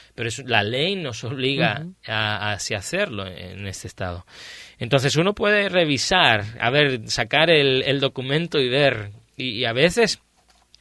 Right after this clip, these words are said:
Speaker 1: por un proceso legal se puede re-, revisar el documento porque cosa, la situación ha cambiado.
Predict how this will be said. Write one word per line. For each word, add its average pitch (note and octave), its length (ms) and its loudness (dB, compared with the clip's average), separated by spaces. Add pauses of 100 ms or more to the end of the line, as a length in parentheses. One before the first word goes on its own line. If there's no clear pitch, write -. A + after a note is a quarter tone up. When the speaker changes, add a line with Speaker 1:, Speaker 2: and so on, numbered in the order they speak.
(120)
Speaker 1:
por C3+ 120 -2
un A#2+ 80 -6
proceso C#3 360 2
legal D#3 340 6 (240)
se B2+ 160 0
puede C3 220 8
re-, B2 280 0
revisar G#2+ 540 -2
el G#2 120 -4
documento B2 480 -6
porque G2 200 -10
cosa, - 280 -6 (120)
la - 60 -16
situación G#2+ 380 -6
ha G#2+ 60 2
cambiado. F#2+ 460 -4